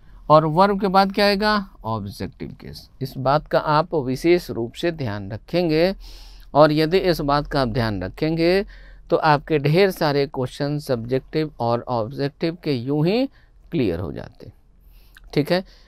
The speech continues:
हालांकि इनके अलावे भी बहुत सारे कॉन्सेप्ट हैं जिसकी चर्चा हम लोग आगे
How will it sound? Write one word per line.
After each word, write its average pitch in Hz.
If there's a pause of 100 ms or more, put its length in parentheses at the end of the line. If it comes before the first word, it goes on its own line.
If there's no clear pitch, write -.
(200)
हालांकि 170
इनके 147
अलावे 127
भी 160
बहुत 131
सारे 127
कॉन्सेप्ट 120
हैं 165 (340)
जिसकी 175
चर्चा 160
हम 143
लोग 151
आगे 127